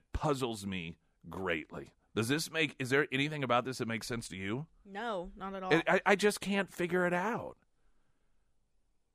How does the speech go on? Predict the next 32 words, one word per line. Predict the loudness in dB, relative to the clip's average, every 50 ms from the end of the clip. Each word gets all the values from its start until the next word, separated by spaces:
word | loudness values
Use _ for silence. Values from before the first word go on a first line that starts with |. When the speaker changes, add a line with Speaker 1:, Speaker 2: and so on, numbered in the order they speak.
| _ _ _ _ _ _ _ _ _ _ _ 0
Speaker 1:
I | 2
try | 2 4 6 8 8
to | 8
put | 8 6 4 4
myself | 4 2 4 6 6 6 6
in | 6 2
the | 0
person's | 4 4 4 4 2 0 -4 -4 -2
shoes. | 0 2 2 2 0 0 0 2
I'm | 4 6
in | 6 6
a | 4
class, | 4 2 6 8 10 10 10 10 8 6 2 -4 -12 _ _ _ _ _ _ _ _ _ _ _ 4
and | 6 6 6 6 6 4 0 -4 -10 _ _ _ _ _ _ _ 6
I'm | 8 8
like, | 8 8 6 4
"This | 2 0 2
kid | 2 2 2
has | 2 2 0
a | -4
gun." | -6 -6 -6 -6 -8 -10 -18 _ _ _ _ _ _ _ _ _ _ _ _ _ _ _ _ _ _ _ _ _ _ _ _ _ _ _ _ _ _ _ _ _ _ _ _ _ _ _
What | -2 2
am | 4 4
I, | 4 4 6
I'm | 4 4
gonna, | 6 6 6 6 6 4 2
what | 2 2 4
do | 6
I, | 6 6
leave | 4 2 2 2 2 2 2 0 0 -2 -2
the | -4
classroom, | -4 -4 -4 0 2 4 4 4 2 0 -4 -2 0 2 2 2 2 2 -2